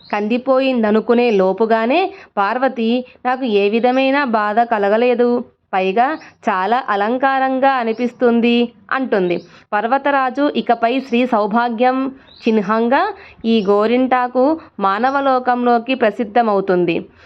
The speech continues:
స్త్రీల గర్భాశయ దోషాలు తొలగిస్తుంది, అతివృష్ణం తొలగించి స్త్రీల ఆరోగ్యాన్ని కాపాడుతుంది. తన వర్ణం వలన చేతులకు కాళ్లకు అందాన్నిచ్చే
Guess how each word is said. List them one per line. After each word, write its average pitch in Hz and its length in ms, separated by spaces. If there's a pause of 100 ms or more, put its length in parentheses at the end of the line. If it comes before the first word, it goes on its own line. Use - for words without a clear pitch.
(220)
స్త్రీల 269 300
గర్భాశయ 254 600
దోషాలు 208 440
తొలగిస్తుంది, 196 840 (260)
అతివృష్ణం 277 560
తొలగించి 233 760 (180)
స్త్రీల 262 360
ఆరోగ్యాన్ని 220 640
కాపాడుతుంది. 190 920 (680)
తన 226 100
వర్ణం 233 460
వలన 269 300 (120)
చేతులకు 247 440
కాళ్లకు 220 520 (440)
అందాన్నిచ్చే 233 880